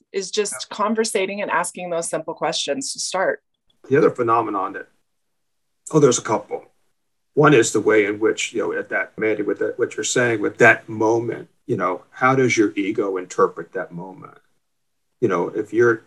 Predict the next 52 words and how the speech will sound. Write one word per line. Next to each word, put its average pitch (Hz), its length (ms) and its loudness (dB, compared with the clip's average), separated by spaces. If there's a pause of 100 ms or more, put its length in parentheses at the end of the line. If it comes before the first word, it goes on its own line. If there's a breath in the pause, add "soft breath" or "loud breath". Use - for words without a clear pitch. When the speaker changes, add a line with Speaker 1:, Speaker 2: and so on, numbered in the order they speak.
Speaker 2:
ego 113 360 0
oriented 107 680 0
in 101 80 -4
the 98 80 -4
sense - 360 -2
that - 120 -10
none 110 220 0
of 147 100 -2
that - 240 -6
kind 95 240 -8
of 95 100 -10
stuff 101 380 -2
exists 92 600 -2
and 98 140 -8
that 101 180 -6
I 101 100 -12
don't 101 160 -6
know 95 100 -2
what 98 220 -4
that 92 180 -2
is, 107 240 4
and 101 100 -6
you're 104 100 -8
gonna 104 200 -8
react 92 480 -6
one 87 180 -12
way 90 180 -12
to 90 320 -6
it. - 80 -14 (520)
If 110 240 0
you're, 104 340 4 (580)
uh, 95 200 -14
reasonably 117 560 2
more 101 280 -2
open-minded, 95 720 0
then 92 140 -6
you 92 100 -2
may 110 200 6
be 110 160 2
in 139 100 2
a 160 60 0
position 82 480 -4
to 85 100 -6
say, 87 380 -2 (480)
"Maybe 104 200 4
I 113 60 4
can 95 180 -6
ask 98 240 -2
some 95 140 -4
questions - 420 -8
about - 280 -14
this." - 240 -18